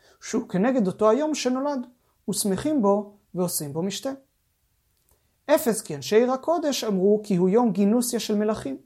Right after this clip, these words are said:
שמביאים ספר ייחוסי המלכים, וקוראים לפני פרעה, ודומה לו והתיילדו על משפחותם."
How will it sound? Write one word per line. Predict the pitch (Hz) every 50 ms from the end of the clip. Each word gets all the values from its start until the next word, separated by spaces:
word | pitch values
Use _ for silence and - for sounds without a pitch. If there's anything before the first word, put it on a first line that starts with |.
| _ _ _ _ _ _ _ _ -
שמביאים | - - 196 175 170 156 135 175 220 247 262 254
ספר | 240 - 226 233 226 - 226 196
ייחוסי | 175 135 - 165 - - 220
המלכים, | 226 220 196 175 156 - - - 135 139 147 156 _ _ _ _ _ _ _ _ _ _ - -
וקוראים | 165 - - 190 190 254 320 311
לפני | 262 208 - 233 233 220
פרעה, | 220 233 226 190 156 151 - _ _ _ _ _ _ _ _ _ -
ודומה | 170 170 151 190 208 285 330
לו | 320 294 262 262 254 214
והתיילדו | 196 180 180 180 - 165 160 151 180 185
על | 175
משפחותם." | 170 147 - - 151 - 117 - - 139